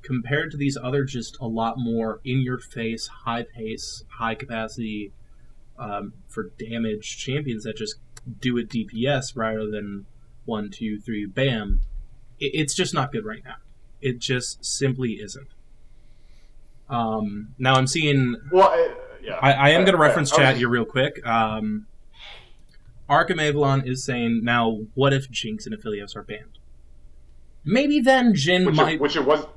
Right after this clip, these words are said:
Speaker 2: which it, it was this game. It was.
Speaker 1: The Aphelios wasn't, but Jinx was. But so
Speaker 2: But it was, it was first pick, though.
Speaker 1: Yeah. But so if Jhin was going against someone who's not Aphelios or Jinx,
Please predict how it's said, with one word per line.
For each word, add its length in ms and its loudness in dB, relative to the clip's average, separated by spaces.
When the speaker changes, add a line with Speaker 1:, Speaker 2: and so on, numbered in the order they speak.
Speaker 2:
which 180 0
it, 120 2
it 120 0
was 220 8
this 120 -8
game. 280 -10
It 120 -12
was. 360 2
Speaker 1:
The 160 6
Aphelios 400 6
wasn't, 220 -2
but 100 -8
Jinx 220 -8
was. 220 -18
But 280 2
so 140 -4
Speaker 2:
But 100 6
it 60 4
was, 100 -2
it 80 -2
was 120 0
first 260 2
pick, 200 2
though. 220 -4
Speaker 1:
Yeah. 160 -2
But 120 0
so 180 2
if 140 0
Jhin 720 0
was 200 -2
going 300 2
against 340 -4
someone 240 -4
who's 220 -8
not 260 -2
Aphelios 480 -6
or 180 -6
Jinx, 540 -8